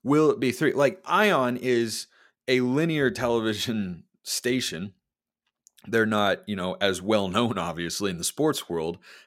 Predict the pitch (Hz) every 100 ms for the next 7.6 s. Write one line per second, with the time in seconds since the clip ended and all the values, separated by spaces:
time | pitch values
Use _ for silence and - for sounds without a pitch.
0 | - 104 95 87 - _ _ 147 123 101
1 | - - 95 92 90 87 - - - 95
2 | 95 87 - - - 101 92 92 98 95
3 | 92 95 92 101 98 101 87 104 120 92
4 | 82 80 107 92 - - 107 110 104 -
5 | - - 107 95 95 117 117 104 101 104
6 | 92 87 80 76 - 160 120 87 90 113
7 | 156 - 95 90 87 85